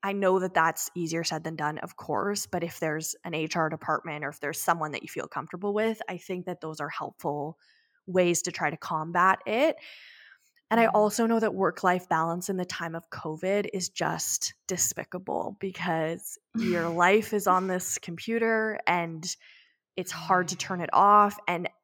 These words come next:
Speaker 1: like, the sound of a Slack message coming in, like, sends shivers down my
Speaker 2: <laughs>
Speaker 1: spine. So I know,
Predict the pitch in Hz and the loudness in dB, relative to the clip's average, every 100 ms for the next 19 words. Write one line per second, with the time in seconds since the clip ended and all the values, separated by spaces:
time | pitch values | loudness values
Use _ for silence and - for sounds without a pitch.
0 | - 180 175 - 175 - 190 185 196 202 | -6 -2 -2 -4 -4 0 4 6 6 4
1 | 185 - 156 127 - 196 185 208 202 - | 0 0 4 4 4 -2 -6 -6 -6 0
2 | 214 208 214 214 214 196 - 180 165 - | 2 2 0 0 0 -2 -4 -4 -4 -4
3 | - - 170 175 170 175 175 175 170 - | -4 -2 -4 -4 -4 -4 -4 -6 -6 0
4 | 190 202 214 214 214 226 - - 220 196 | 4 8 10 8 6 4 4 6 8 8
5 | 190 - - - - - _ _ _ - | 4 -2 -16 -20 -20 -20 _ _ _ 6
6 | 226 220 214 214 | 6 8 6 6